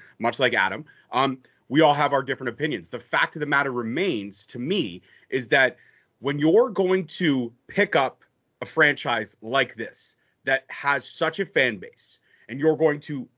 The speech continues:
make it your own as you portray it, you have to make it your own by paying respects to the original foundation that was laid. I felt that he did not pay respect. I felt he focused too much on the past, which none of us had ever seen.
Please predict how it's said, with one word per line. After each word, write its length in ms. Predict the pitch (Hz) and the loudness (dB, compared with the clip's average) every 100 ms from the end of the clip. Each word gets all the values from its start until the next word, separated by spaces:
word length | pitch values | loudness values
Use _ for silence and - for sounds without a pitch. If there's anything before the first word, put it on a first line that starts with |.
| - | -10
make 300 | 113 143 143 | -2 0 -2
it 120 | 120 | -6
your 160 | 131 131 | -2 0
own 220 | 131 110 | 0 -2
as 160 | 92 | -6
you 80 | 110 | -8
portray 480 | 113 110 - 143 95 | -8 -10 -2 0 0
it, 140 | - _ _ _ _ | -4 _ _ _ _
you 120 | - 143 | -10 0
have 200 | 160 175 | 0 0
to 100 | 143 | 0
make 260 | 135 143 | 0 0
it 80 | 170 | -4
your 200 | 131 117 | -2 2
own 260 | 123 190 277 _ _ _ | 2 0 -4 _ _ _
by 140 | 143 | 2
paying 420 | 143 - 151 139 131 | 2 0 -2 -2 -2
respects 800 | 131 - - 123 - - - - _ _ | -8 -4 2 2 0 -10 -18 -20 _ _
to 100 | 135 | -6
the 80 | |
original 320 | 127 131 117 120 | -2 -2 -4 -4
foundation 540 | 131 117 110 110 - | -2 -2 -4 -6 -8
that 80 | 98 | -14
was 160 | 95 | -16
laid. 260 | 95 101 80 _ _ _ _ _ | -12 -12 -12 _ _ _ _ _
I 140 | 143 | 0
felt 280 | 151 160 147 | 0 0 -2
that 100 | 131 | -4
he 80 | 107 | -8
did 180 | 113 117 | -8 -4
not 240 | 131 160 | -4 -4
pay 160 | 139 113 | -4 -6
respect. 480 | 104 - 80 73 _ - - | -8 -12 -12 -12 _ -20 -8
I 120 | 123 | -6
felt 280 | 127 139 127 | 0 0 0
he 80 | 117 | -8
focused 500 | - 139 123 120 - | -4 -4 -4 -10 -10
too 140 | 185 | -8
much 260 | 160 143 - | -4 -4 -4
on 160 | 131 | -4
the 60 | 127 | -6
past, 400 | 123 143 131 - | -4 -2 -2 -4
which 180 | 120 117 | -12 -8
none 200 | 135 143 | -6 -4
of 60 | 127 | -4
us 100 | - | -6
had 120 | 110 | -10
ever 180 | 113 113 | -10 -10
seen. 460 | - 147 95 131 | -8 -6 -6 -8